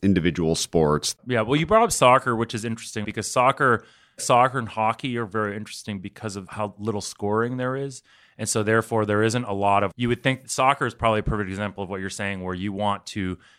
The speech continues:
Speaker 2: actually come up with how to predict something beyond scoring. You want to predict scoring chances or score, that kind of thing. And there's actually a guy that's a good friend of mine named Ted Knutson, who started a company called StatsBomb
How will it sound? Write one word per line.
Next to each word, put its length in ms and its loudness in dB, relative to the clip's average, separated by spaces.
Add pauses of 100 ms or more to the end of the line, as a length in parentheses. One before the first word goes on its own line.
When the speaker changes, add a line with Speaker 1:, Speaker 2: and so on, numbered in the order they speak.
(100)
Speaker 2:
actually 300 -4
come 240 -6
up 180 -4
with 120 -6
how 160 -2
to 80 -4
predict 340 -8
something 460 -6
beyond 440 -2
scoring. 480 -6
You 140 -6
want 160 -2
to 60 -2
predict 400 -4
scoring 340 2
chances 580 -4
or 60 -6
score, 340 -2 (140)
that 240 0
kind 100 0
of 80 -4
thing. 200 -4
And 100 -2
there's 160 0
actually 300 0
a 60 -6
guy 280 2
that's 240 -6 (420)
a 120 -6
good 160 -2
friend 140 0
of 40 0
mine 160 0
named 160 -4
Ted 240 -4
Knutson, 760 -4
who 140 -8
started 300 0
a 20 -8
company 180 -4
called 140 -2
StatsBomb 800 2